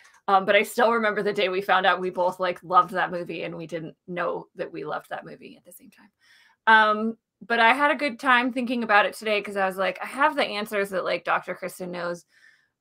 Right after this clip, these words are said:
um, that we talk about a lot." But for me, it's really,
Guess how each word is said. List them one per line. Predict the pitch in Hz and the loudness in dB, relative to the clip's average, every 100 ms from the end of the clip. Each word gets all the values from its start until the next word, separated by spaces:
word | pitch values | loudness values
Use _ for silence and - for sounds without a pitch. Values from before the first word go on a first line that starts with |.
| - | -2
um, | 196 190 180 | 2 2 0
that | 190 | -2
we | 196 | -2
talk | 196 202 196 | 0 0 0
about | 185 185 | 2 2
a | 175 | 4
lot." | 185 180 170 - _ | 4 4 4 -2 _
But | 185 208 202 196 - _ _ _ _ _ _ _ _ _ _ _ - - | 0 4 6 4 0 _ _ _ _ _ _ _ _ _ _ _ -6 0
for | 254 | 2
me, | 254 330 | 2 0
it's | 415 403 339 | 0 -2 -6
really, | 302 302 285 220 190 | -6 -4 -4 -4 -6